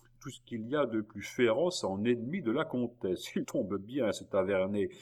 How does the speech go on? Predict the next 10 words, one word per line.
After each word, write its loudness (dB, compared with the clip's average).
Il -2
prend 0
pour -6
titre -4
de 2
grade 2
des 2
titres -6
d'exclusion -4
formelle. » -2